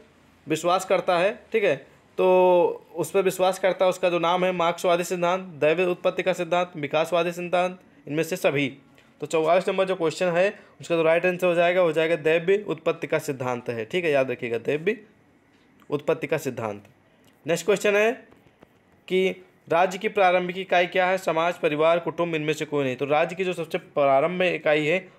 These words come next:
वो है परिवार, इसलिए राइट आंसर हो जाएगा बी नंबर, इनमें से पूछा जा रहा है, ठीक है,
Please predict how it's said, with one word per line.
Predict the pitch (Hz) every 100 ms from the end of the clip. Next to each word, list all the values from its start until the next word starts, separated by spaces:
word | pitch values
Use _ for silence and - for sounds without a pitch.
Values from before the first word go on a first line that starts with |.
| _ 151
वो | 151
है |
परिवार, | 151 147 131 143 160
इसलिए | 151 151 139
राइट | 135 139
आंसर | 127 139
हो | 131
जाएगा | 127 135 202 - _ -
बी | 131
नंबर, | 117 113 127
इनमें | 143 147 160
से | 165
पूछा | 147 127 123
जा | 113
रहा | 113
है, | 127
ठीक | 208
है, | 165